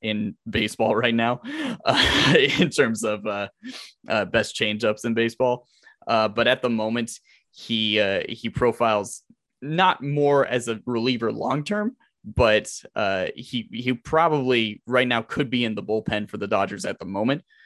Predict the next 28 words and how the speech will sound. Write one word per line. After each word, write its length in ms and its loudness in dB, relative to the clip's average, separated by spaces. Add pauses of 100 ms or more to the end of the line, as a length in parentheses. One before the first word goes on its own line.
(320)
Um, 400 -2
in 120 -4
triple 380 0
A, 360 2 (340)
he 160 -4
only 140 0
got 200 0
through 140 -8
five 320 0
innings 240 -4
twice 400 -2
in 80 -6
eleven 340 -4
starts, 520 -6
so 340 -2
his, 420 -8
his 240 -6
length 400 -6
is 140 -10
still 380 -4 (240)
very 240 -2
much 240 -6
being 180 -8
worked 280 -4
on, 260 -6 (240)
but, 360 -2
um, 360 -10 (600)
his 380 -8